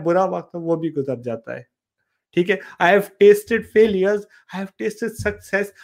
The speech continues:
I might, uh, taste failures again। but जो इंसान जमीन से जुड़ा होता है, जो इंसान मेहनत करने के लिए तैयार होता है, उसके लिए फर्क नहीं पड़ता कि वो फेलियर टेस्ट कर रहा है या सक्सेस टेस्ट कर रहा है।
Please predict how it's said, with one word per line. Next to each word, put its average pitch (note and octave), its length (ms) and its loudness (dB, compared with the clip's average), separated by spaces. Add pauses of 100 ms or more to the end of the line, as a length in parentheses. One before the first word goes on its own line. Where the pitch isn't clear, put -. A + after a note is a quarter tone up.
I F3+ 100 0
might, G3 380 -4 (320)
uh, D#3 560 0 (100)
taste F#3 300 2
failures F3 460 2
again। B2+ 440 -4 (880)
but E3 160 0
जो A3 140 2
इंसान G#3 440 0
जमीन E3 340 0
से F#3 160 -6
जुड़ा E3 200 2
होता D#3 300 0
है, E3 80 0 (240)
जो F3+ 60 0
इंसान F3+ 300 0
मेहनत D#3+ 380 0
करने D#3+ 200 -4
के E3 60 -4
लिए D#3+ 100 0
तैयार D3 320 2
होता B2+ 260 0
है, D#3+ 160 0 (260)
उसके G3 240 0
लिए F#3+ 120 4
फर्क F3+ 340 0
नहीं F3+ 160 2
पड़ता E3+ 380 -2
कि E3 140 -4
वो E3 120 0
फेलियर E3 440 4
टेस्ट F3 300 -6
कर D#3 100 -2
रहा D#3 80 0
है D#3 60 0
या D3 60 -2
सक्सेस C#3 460 -10
टेस्ट C3+ 220 -6
कर B2 100 -2
रहा C3 120 0
है। B2+ 100 -4